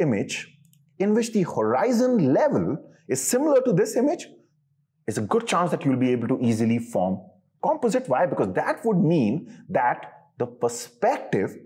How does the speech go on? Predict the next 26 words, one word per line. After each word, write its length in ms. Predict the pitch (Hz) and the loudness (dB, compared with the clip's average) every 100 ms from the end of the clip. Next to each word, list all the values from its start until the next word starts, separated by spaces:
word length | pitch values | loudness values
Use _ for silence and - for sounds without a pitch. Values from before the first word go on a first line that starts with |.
| - - | -14 -10
is 120 | - | -4
similar. 380 | - 320 226 - - | -2 0 0 -4 -8
If 120 | 95 | -8
the 100 | 92 | -4
horizon 580 | 85 90 120 254 285 254 | -2 0 2 2 2 4
level 380 | 180 113 147 - - - | 4 2 -2 -6 -18 -8
is 200 | 104 - | -8 -4
similar 460 | - 143 196 381 - - | -2 2 2 0 -4 -4
between 300 | 226 147 151 | 0 2 2
the 60 | |
two 180 | 139 170 | 2 2
images, 400 | 147 143 202 - - - - | 2 2 0 -2 -14 -20 -10
there's 120 | 98 | -6
a 40 | 95 | 0
good 180 | 208 - | 0 0
chance 340 | 190 143 147 - | 0 0 -2 -4
that 160 | 101 | -4
the 80 | 104 | -2
perspective 580 | - 101 - 151 151 131 | -4 -4 -2 -2 -2 -2
is 140 | 127 | -2
similar, 360 | 139 131 131 135 - - | 0 0 0 -2 -8 -8
and 220 | 92 92 | -8 -6
perspective 840 | 87 - - - 226 311 - 104 90 | -6 -6 -10 -2 0 0 -2 -2 0
being 180 | 104 101 | -2 0
similar 400 | 123 104 98 98 - - - | 0 2 2 0 -4 -12 -6
is 160 | 92 | -6